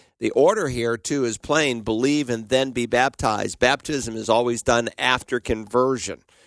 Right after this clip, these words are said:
Um, it's believe and then be baptized, not get baptized and later believe. And man has reversed the order, unfortunately. It's very sad, and that's the day we live in. But again, the best interpreter of Scripture is Scripture itself.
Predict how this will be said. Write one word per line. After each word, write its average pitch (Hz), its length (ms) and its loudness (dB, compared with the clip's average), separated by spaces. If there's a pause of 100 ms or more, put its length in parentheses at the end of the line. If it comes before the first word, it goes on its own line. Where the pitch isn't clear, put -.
(380)
Um, 107 540 2
it's 113 520 0
believe 120 520 0
and 107 180 -6
then 139 300 0
be 120 180 -2
baptized, 101 800 -6
not 117 380 2 (480)
get 117 180 4
baptized 110 720 0
and 113 100 -6
later 113 320 2
believe. 104 480 -6
And 113 140 -6
man 135 240 4
has 117 180 -2
reversed 110 680 -2
the 107 200 0
order, 107 460 0
unfortunately. 104 680 -4
It's 101 160 -6
very 104 180 2
sad, 110 280 2
and 101 80 -4
that's 104 180 -4
the 113 80 -2
day 104 120 2
we 101 120 -2
live 123 180 0
in. 107 120 -4
But 120 180 0
again, 131 320 0
the 107 80 -2
best 127 260 2
interpreter 127 400 -2
of 113 80 -8
Scripture - 480 -4
is 107 80 -6
Scripture 113 380 -4
itself. - 640 0